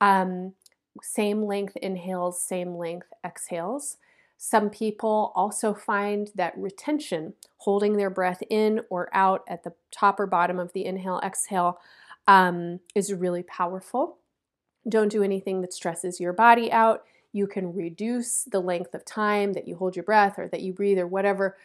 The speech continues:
uh, to allow your system to find a, a calm rhythm. And center your mind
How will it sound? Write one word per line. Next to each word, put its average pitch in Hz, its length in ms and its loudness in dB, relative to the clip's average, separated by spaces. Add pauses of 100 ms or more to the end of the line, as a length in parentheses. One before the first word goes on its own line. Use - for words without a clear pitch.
(420)
uh, 196 280 6
to - 160 -2
allow 196 280 4
your 190 200 -4
system 180 540 -8
to - 140 -14
find 170 420 -6
a, 175 360 -8 (440)
a 180 120 -8
calm 180 640 0
rhythm. 208 420 -4 (1040)
And 220 560 6
center 269 400 2
your 233 180 2
mind 160 520 -8